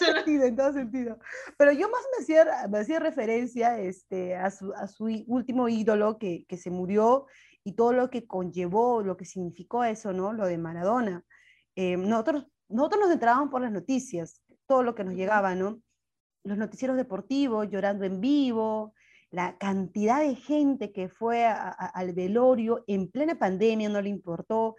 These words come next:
Speaker 1: En plena
Speaker 2: las
Speaker 1: pandemia, ajá.
Speaker 2: principales autoridades ahí, eh, apostadas, eh, y el sentimiento con el que sufrían todo lo que estaba ocasionando esta pérdida, o sea, te llegaba, te conmovía. A,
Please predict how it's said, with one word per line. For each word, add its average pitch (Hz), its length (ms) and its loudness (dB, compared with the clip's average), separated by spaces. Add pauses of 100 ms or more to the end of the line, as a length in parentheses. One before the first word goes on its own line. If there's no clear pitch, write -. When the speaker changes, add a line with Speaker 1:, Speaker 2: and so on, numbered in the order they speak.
Speaker 1:
En 226 160 -16
plena 226 140 0
Speaker 2:
las 220 80 -2
Speaker 1:
pandemia, 226 420 2
ajá. - 80 0
Speaker 2:
principales 330 640 0
autoridades 214 880 2
ahí, 214 640 -4
eh, - 80 -12
apostadas, 208 1080 4 (540)
eh, 196 480 2
y 214 200 0
el 196 100 -4
sentimiento 240 1080 0
con 214 200 -6
el 180 260 -8
que 175 340 -2 (320)
sufrían 269 760 2
todo 226 160 2
lo 233 160 2
que 220 180 0
estaba 202 500 0 (440)
ocasionando 220 580 0
esta 220 240 -2
pérdida, 208 520 4 (480)
o 180 40 -12
sea, 202 200 0
te 214 160 4
llegaba, 196 560 4
te 269 200 -2
conmovía. 214 920 -2
A, 196 80 -6